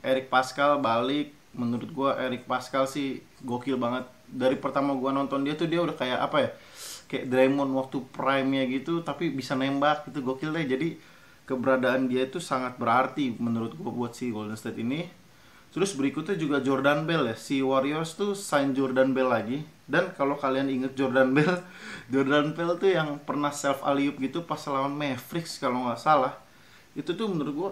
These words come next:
energinya Jordan Bell juga bagus banget. Kayak sekarang kan Jordan, eh Jordan Bell. Sekarang kan Warrior kayak kekurangan center banget gitu kan, si James Wiseman cedera. Nah, menurut gua tipe-tipenya James Wiseman sama Jordan Bell ini mirip-mirip gitu. Jadi kayak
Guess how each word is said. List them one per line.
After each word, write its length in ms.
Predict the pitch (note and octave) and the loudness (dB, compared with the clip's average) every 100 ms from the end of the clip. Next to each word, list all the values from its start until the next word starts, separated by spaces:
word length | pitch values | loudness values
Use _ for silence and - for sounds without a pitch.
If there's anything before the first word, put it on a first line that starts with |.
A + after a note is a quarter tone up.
| - | -6
energinya 560 | D#3+ D3+ C#3 C3+ C#3+ C#3 | -6 -4 -4 -2 -2 0
Jordan 300 | C#3+ C3+ C#3+ | 0 0 0
Bell 180 | E3 F#3 | 0 0
juga 160 | C#3+ | 0
bagus 240 | B2 B2+ C3 | -2 -4 -4
banget. 380 | C3 D#3+ - - | -4 -4 -6 -2
Kayak 320 | C3+ - - | -2 -2 -8
sekarang 300 | - D3+ E3 | -6 -2 -2
kan 120 | G#3+ F#3 | -2 -2
Jordan, 320 | C#3 C#3 D3 | 0 -2 0
eh 240 | D3+ A#2 | 0 0
Jordan 400 | G2+ G2 F#2+ F#2 | -4 -6 -6 -6
Bell. 180 | G2 G2+ - - - | -8 -10 -14 -20 -20
Sekarang 260 | - D#3+ F3+ | -4 -2 -2
kan 140 | A3 | -2
Warrior 260 | F#3 F3+ G3 | 0 0 -2
kayak 220 | - - | -6 -4
kekurangan 320 | C#3+ C3+ C3+ | -2 0 -2
center 320 | C#3 C#3 C3+ | -2 -2 -2
banget 340 | C3 C3 C#3 B2 | 0 -2 -4 -6
gitu 60 | |
kan, 160 | A2+ B2 | -6 -6
si 400 | B2 B2 A#2 A2 | -4 -4 -2 -2
James 160 | B2 A#2 | -4 -2
Wiseman 380 | A#2 A#2 C3+ | -4 -4 -6
cedera. 400 | C3 B2+ B2 A#2+ - - - - | -6 -6 -2 -4 -4 -18 -20 -8
Nah, 80 | B2+ | -2
menurut 400 | C3 C3 C3 - | 0 2 0 -2
gua 220 | C#3+ A3 | -2 -4
tipe-tipenya 720 | - D3+ - C#3 C#3+ - C#3 C3 | -4 -6 -6 -6 -6 -2 -2 0
James 240 | C3+ C3+ | -2 -2
Wiseman 320 | C3+ C3+ G3 | -4 -4 -6
sama 320 | G3+ D#3 C#3 | -6 -6 -4
Jordan 300 | C3 C3 C3 C#3+ | -2 0 0 0
Bell 160 | F3+ | -2
ini 80 | A3 | -2
mirip-mirip 480 | E3+ D3 D#3+ G3 F#3+ | -2 -2 0 0 0
gitu. 160 | C#3 | -2
Jadi 240 | B2 C#3+ F#3+ | -2 -2 0
kayak 320 | F3 C#3 | -2 -4